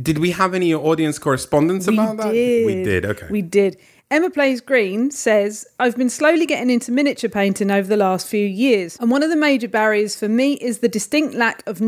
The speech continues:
Speaker 2: non-hypersexualized female minis to paint. There's nothing wrong with women looking realistically sexy some of the time, but it would also be great to have women represented when they're just getting on with life, you know?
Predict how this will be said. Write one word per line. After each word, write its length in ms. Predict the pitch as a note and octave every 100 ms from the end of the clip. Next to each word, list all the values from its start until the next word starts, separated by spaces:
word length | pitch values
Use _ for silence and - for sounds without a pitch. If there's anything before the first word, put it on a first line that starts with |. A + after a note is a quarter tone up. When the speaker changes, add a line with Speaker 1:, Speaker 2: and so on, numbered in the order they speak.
| B3+ D4+ D#4+ C#4 C#4 C#4
Speaker 2:
non-hypersexualized 840 | G#3+ A#3 - - G#3+ G3+ G#3 -
female 460 | A3 G#3 G#3 G#3
minis 320 | G#3 G3 G3 -
to 80 | G#3
paint. 460 | - D4 F#3+ F3 - - -
There's 200 | B3+ A3
nothing 480 | C#4+ D4+ F4+ E4+
wrong 220 | B3 A#3 A#3+
with 160 | G#3+
women 340 | G#3 G#3+ G#3+ G#3+
looking 280 | G3 G#3
realistically 640 | G3+ G#3 G3 - - F#3+ F#3
sexy 560 | - E4 - - A3
some 320 | - A#3 G3+
of 60 | F#3
the 80 | G3
time, 420 | - D#4 D4+ C#4+ - - -
but 120 | C4
it 60 | B3+
would 140 | C4
also 400 | - E4+ F4 D4+
be 140 | B3 A3
great 420 | A3+ G#3+ A3+ - _ _ _ _
to 120 | A3+
have 200 | A3 G3+
women 300 | A#3+ A#3+ B3+
represented 800 | A#3 - A3 G#3 G#3 G#3 G#3+ -
when 180 | A3 G#3+
they're 140 | G#3+
just 260 | G3 G#3 -
getting 240 | G#3+ A3+
on 200 | D4 C#4
with 160 | G#3 F3
life, 340 | D#3+ - -
you 60 | G3
know? 300 | G3 A3